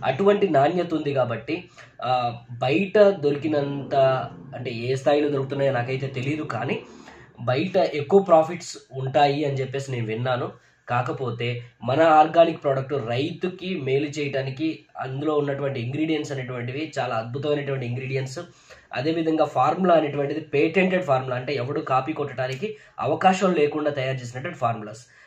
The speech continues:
కాబట్టి ఈ యొక్క, ఆ, వీటి మీద అధిక లాభాలు, ఓ విపరీతమైనటువంటి లాభాలు అనేటువంటివి ఉండవండి. కాకపోతే ఎక్కువ కష్టపడేటువంటి వాళ్ళకు మాత్రం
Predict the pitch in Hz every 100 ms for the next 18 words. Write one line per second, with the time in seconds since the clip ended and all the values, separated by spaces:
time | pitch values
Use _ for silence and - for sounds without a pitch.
0 | _ - 156 196 196 131 123 127 - -
1 | _ 117 160 160 - 165 156 147 123 -
2 | 131 127 120 131 175 196 190 156 143 -
3 | 143 156 196 220 196 175 165 143 135 147
4 | 160 143 131 117 127 135 180 185 175 165
5 | 151 139 131 139 143 139 - _ _ -
6 | 120 135 135 131 117 117 135 135 135 -
7 | - - - - 135 151 202 185 160 143
8 | - - - 131 135 240 233 196 190 190
9 | 170 160 156 151 147 147 135 123 135 143
10 | 135 131 123 135 120